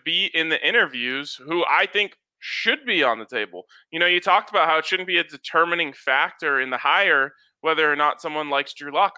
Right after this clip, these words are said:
I agree. I also think it shouldn't be a determining factor in the hire whether or not someone likes Vic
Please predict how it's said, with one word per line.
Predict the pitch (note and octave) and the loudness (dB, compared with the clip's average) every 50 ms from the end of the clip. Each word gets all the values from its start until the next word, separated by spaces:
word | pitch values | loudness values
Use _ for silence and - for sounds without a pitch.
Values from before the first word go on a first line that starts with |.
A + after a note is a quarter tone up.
| _ - | _ -2
I | B2 C#3 D3+ | 0 0 0
agree. | D3 C#3+ - G3 G#3+ F3 G#2+ - _ _ _ _ _ _ _ | 0 -2 -6 -8 -8 -8 -10 -12 _ _ _ _ _ _ _
I | - B3+ - - | 0 0 4 4
also | F#3+ A#3+ C#4+ - A3 F3 | 4 4 4 2 -2 -4
think | D3+ F3+ F#3+ F3+ | -4 -4 -4 -4
it | D#3 - | -4 -4
shouldn't | - - G#3 G3+ F#3+ - _ | -2 -4 -4 -4 -4 -8 _
be | E3+ F3+ | -4 -4
a | F#3 | -4
determining | E3+ E3 D#3 - - F3+ F3+ F3 F3 E3+ E3 | -4 -4 -8 -4 -2 -2 0 0 -2 -4 -2
factor | - D#3+ D#3 E3 - - - F3+ | 0 0 0 0 0 0 -2 0
in | D#3 | 0
the | D3 D3 | 2 2
hire | D#3 F3 G3 G#3 D#3+ | 2 2 2 2 2
whether | D#3 D#3+ D3+ D#3+ D#3+ | 2 2 2 2 2
or | D#3 | 4
not | D#3 D#3+ D#3 D3 | 4 2 2 0
someone | - F3 E3 E3 D#3 | -2 -6 -6 -4 -2
likes | D#3+ E3 E3+ - - | 0 -2 -2 -2 -6
Vic | E3 D#3+ - | -8 -8 -8